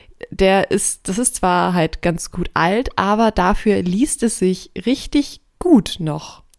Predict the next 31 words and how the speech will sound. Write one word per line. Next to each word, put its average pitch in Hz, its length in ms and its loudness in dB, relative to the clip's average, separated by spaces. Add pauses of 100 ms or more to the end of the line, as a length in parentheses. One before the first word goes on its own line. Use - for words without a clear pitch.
(200)
So, 208 120 2
die 190 140 0
Charaktere 214 680 2
sind 269 200 2
irgendwie 254 280 2
gut. 277 240 0
Es 208 140 -4
hat 208 120 -2
tatsächlich 185 400 -4
auch 190 80 -2
so - 100 -6
ein 165 60 -2
bisschen 240 480 2
Humor 190 420 4
und 190 140 0
die 185 60 -2
Geschichte 214 440 0
geht, 190 300 0 (640)
äh, - 80 0
halbwegs 190 760 2
schnell 185 200 2
irgendwie 180 280 0
auch - 80 -4
voran. 180 440 2
Und 196 140 2
es 202 100 0
ist - 180 -4
halt 190 160 -2
auch - 120 -4
einfach 160 480 -6 (440)
spannend, 262 720 2